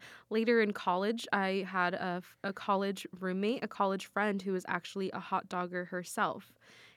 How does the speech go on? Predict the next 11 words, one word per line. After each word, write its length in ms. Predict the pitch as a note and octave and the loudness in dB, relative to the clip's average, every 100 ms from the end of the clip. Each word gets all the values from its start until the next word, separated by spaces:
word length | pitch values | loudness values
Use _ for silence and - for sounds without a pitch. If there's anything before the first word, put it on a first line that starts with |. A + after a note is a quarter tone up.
| _ | _
And 240 | G#3+ G#3+ | 0 0
so 360 | G#3 - G#3+ G3+ | 0 2 4 4
that's 320 | G3 A3+ C#4 | 2 -2 -2
where 180 | E4 E4+ | 0 2
I 60 | D#4 | 2
got 340 | B3 A3+ - | 0 -4 -4
to 120 | - | -6
learn 380 | G#3+ G3 F#3+ F#3+ F#3+ | -6 -2 0 -2 -4
a 80 | |
lot 400 | F#3 F3 F3+ G3+ - | -6 -4 -2 -2 -2
about 540 | G#3 F#3+ F3 E3+ E3+ | -8 -4 -2 -2 -2